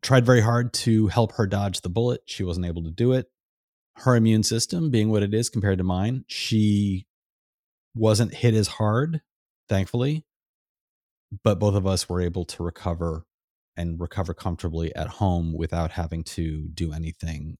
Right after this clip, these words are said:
extra. Like, there were no emergency room visits. So all things considered, this was unfortunate experience, but it was one that I think part of me had been looking at it as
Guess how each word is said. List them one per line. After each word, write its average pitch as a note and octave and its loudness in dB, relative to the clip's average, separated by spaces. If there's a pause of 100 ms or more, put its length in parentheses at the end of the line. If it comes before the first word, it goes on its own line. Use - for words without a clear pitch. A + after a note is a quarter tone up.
extra. - -10
Like, D2+ -12 (120)
there E2+ -4
were E2 -2
no D#2+ -4
emergency E2 -4
room D#2 -6
visits. D#2 -12
So D#2 -8 (600)
all A#2 2
things A2 4
considered, F2 0
this F2 -2
was E2+ -2
unfortunate A2+ 2
experience, F2+ -2
but F2 -4
it F#2+ -6
was E2+ -8
one F2 -2
that D#2+ -8 (640)
I G2 -2
think F#2 -2
part G#2+ 2
of G#2 -2
me C3 0
had G#2+ -4
been F#2+ -4
looking F#2+ -2
at F2+ 0
it E2+ 0
as E2 -2